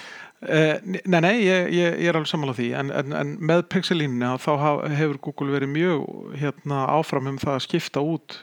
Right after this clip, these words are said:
svona defekt eintökum og, hérna, það er, það eru margir spjallþræðir inn á, inn á, á ve-, vefsíðum Google þar sem að fólk hefur þakkað fyrir skjóta þjónustu um,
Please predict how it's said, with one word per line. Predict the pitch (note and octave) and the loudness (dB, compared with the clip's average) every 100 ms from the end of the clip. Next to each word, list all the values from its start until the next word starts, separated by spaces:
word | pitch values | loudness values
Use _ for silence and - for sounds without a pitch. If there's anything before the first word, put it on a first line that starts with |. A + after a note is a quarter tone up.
| - - | -20 -20
svona | - C#3 C3+ | -8 -2 -2
defekt | - C#3+ - D3+ - - | -2 -4 0 0 -2 -8
eintökum | - C#3+ C#3 - C#3+ - _ _ - - - - - - _ | -4 -4 -6 -6 -8 -10 _ _ -20 -20 -20 -20 -20 -20 _
og, | C3+ C3 C3 - | -2 2 0 -2
hérna, | - C3+ B2+ - C3 B2+ B2 B2 | -4 -2 -2 -2 -4 -2 -2 -4
það | - C3 | -4 -2
er, | B2+ C3 - | -2 -2 -6
það | - C3+ | -4 -2
eru | B2 | 0
margir | C#3+ F3+ F#3+ D3+ C3 - | 2 2 0 -4 -4 -6
spjallþræðir | - D3+ - C#3 C3 C3 C#3 | 0 0 0 -2 0 2 0
inn | C#3 | 0
á, | C3 B2+ C3 | -2 -2 -2
inn | C3+ C3 | -4 -2
á, | B2+ B2 - - - - - - | -2 -4 -6 -12 -12 -14 -14 -12
á | - B2+ | -8 -6
ve-, | B2+ C3+ | -4 -4
vefsíðum | C#3 C#3+ - C#3 C3+ | 0 0 2 -2 -4
Google | C3+ B2 | -6 -4
þar | C3 - | -4 -2
sem | B2+ | -2
að | B2 B2 - | -2 -2 -6
fólk | - C#3 - | -6 -4 -2
hefur | B2+ - | -4 0
þakkað | C#3 C#3 C#3+ | 0 0 -2
fyrir | C3 B2 | -2 -2
skjóta | - C#3+ C#3 | 0 0 0
þjónustu | C3 C#3 C3+ - B2+ | -2 -2 -4 -4 -2
um, | B2 | -2